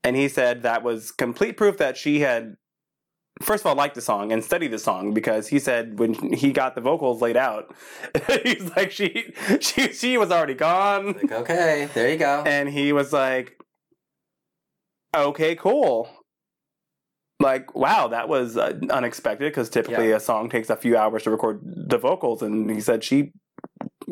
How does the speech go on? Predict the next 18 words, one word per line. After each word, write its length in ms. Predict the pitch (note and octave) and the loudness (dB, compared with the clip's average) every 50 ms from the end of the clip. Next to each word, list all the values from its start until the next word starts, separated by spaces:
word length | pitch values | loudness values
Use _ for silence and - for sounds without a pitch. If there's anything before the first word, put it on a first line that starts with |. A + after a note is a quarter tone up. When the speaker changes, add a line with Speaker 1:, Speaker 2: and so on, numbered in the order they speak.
| - C3+ - _ _ | -8 -8 -10 _ _
Speaker 1:
popped 300 | - - A#2 A#2+ B2 - | -2 0 0 0 0 -2
in 100 | D#3 D#3 | -2 0
there. 300 | D#3+ D#3+ E3 E3+ F#3+ G#3 G#3 | 2 2 2 2 0 0 0
Speaker 2:
Ready 180 | G#2+ G#2+ A2 | 0 0 0
to 60 | A2 A2+ | 0 0
go. 320 | C3+ C#3+ D3+ D3 C3+ B2 A#2+ - - - - - - _ _ - | 0 2 2 0 -2 -4 -8 -14 -20 -20 -20 -20 -20 _ _ -2
Speaker 1:
And 320 | - B2+ A#2+ A2+ A2 A2 A2 | 0 0 0 0 -2 -2 -2
by 80 | A#2 | -2
the 80 | A#2 A#2+ | -2 -2
time 220 | A#2+ C3+ B2 B2+ | -2 -2 -2 -2
he 60 | C#3 | -2
even 140 | C3+ C3 C3+ | -2 -2 -2
arrived 300 | A#2+ A2+ A#2 A#2 A#2+ B2+ B2+ | 0 2 2 2 2 0 -2
at 40 | |
the 60 | B2+ B2 | -6 -4
studio, 440 | - D3 D3 D3 D3+ D#3 D#3+ E3+ | 0 2 2 4 4 4 4 2
it 140 | C3+ - C3 | 2 0 0
was 540 | B2+ G2 B2+ A#2 A2 A2 A2 A2 G#2 - | 0 2 2 2 2 0 -2 -4 -6 -6